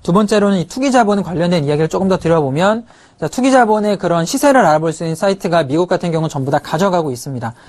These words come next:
최근 같은 경우는 아무래도 공급 가격 때문에, 가격 떨어지기 때문에 투기 자본들이 뭐 가-, 오일 같은 경우도 마찬가지고요.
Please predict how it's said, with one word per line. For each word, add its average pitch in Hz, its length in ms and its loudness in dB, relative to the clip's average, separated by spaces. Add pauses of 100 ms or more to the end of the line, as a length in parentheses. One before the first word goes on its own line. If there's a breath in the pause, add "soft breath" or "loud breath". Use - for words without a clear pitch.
(280 loud breath)
최근 254 300 2
같은 220 260 2
경우는 185 320 0
아무래도 160 420 2
공급 165 280 -2
가격 165 300 0
때문에, 165 500 0 (300 loud breath)
가격 170 260 0
떨어지기 226 400 2
때문에 156 260 -2
투기 226 200 -4
자본들이 196 600 0 (220 soft breath)
뭐 170 120 -8
가-, 165 120 -2
오일 208 260 4
같은 208 200 2
경우도 175 200 -2
마찬가지고요. 147 760 -2